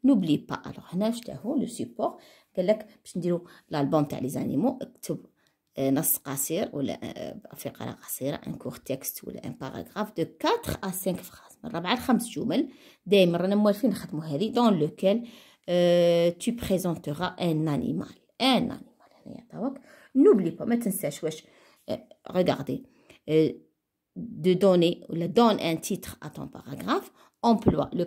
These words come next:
présent de l'indicatif, la troisième personne du singulier et la ponctuation. Ça y est.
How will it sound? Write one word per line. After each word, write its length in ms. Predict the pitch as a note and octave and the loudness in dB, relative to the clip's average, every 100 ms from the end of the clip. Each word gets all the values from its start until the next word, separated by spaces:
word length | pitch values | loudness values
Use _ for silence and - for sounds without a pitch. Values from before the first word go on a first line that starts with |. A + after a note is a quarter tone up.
| - | -2
présent 340 | G3 F3+ - | -2 -2 -4
de 100 | D3 | -8
l'indicatif, 800 | - - - - F3 - F#4 - - _ _ - | -6 -8 -10 -14 -14 2 2 2 -6 _ _ -4
la 60 | |
troisième 440 | A3+ - E3+ F3 G3 F3+ | -4 -2 -4 -2 -4 -6
personne 260 | - A#3 G3 | -4 -2 -2
du 40 | |
singulier 880 | - A3 B3 - E3+ E3+ D#3 D#3 G#3+ - - | -2 -2 -2 -2 -4 0 0 2 2 0 -2
et 180 | - E3+ | 2 4
la 120 | F#3+ | 4
ponctuation. 960 | D3+ - F#3+ - - - - - - - _ _ | 2 -2 -4 -6 -12 -14 -12 -12 -12 -12 _ _
Ça 160 | - - | -18 -6
y 140 | - | -2
est. 160 | A#2 F4+ | 0 0